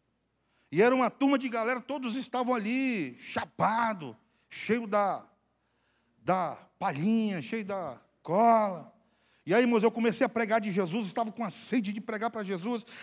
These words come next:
de Jesus pras pessoas, e eu comecei a pregar. E me lembro, irmãos, que naquela hora, quando comecei a falar, alguém me mandou calar a boca. "Cala a boca aí, moleque." E eu?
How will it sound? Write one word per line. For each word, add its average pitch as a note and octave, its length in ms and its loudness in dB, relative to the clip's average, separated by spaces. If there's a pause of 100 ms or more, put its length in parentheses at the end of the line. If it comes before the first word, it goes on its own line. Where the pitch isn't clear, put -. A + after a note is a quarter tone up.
(120)
de A3+ 140 8
Jesus A3 260 8
pras A#3 220 -4
pessoas, G#3+ 400 0
e A#3 40 0
eu A#3+ 60 2
comecei A3+ 380 0
a A#3+ 40 4
pregar. A3 560 2 (1160)
E G3 80 0
me A#3+ 80 6
lembro, C#4 240 6
irmãos, B3 200 2
que C4 80 -2
naquela B3+ 260 4
hora, C4 100 4
quando C4 180 0
comecei A#3+ 320 0
a B3 60 0
falar, A#3 680 2 (440)
alguém B3 480 8
me D4+ 80 -2
mandou C4 340 4
calar C4+ 220 2
a - 20 -2
boca. A3 500 4 (640)
"Cala D#4 300 8
a C4 40 4
boca D4 300 4
aí, E4 100 4
moleque." G#3+ 560 0 (880)
E C#3+ 60 2
eu? C4 260 4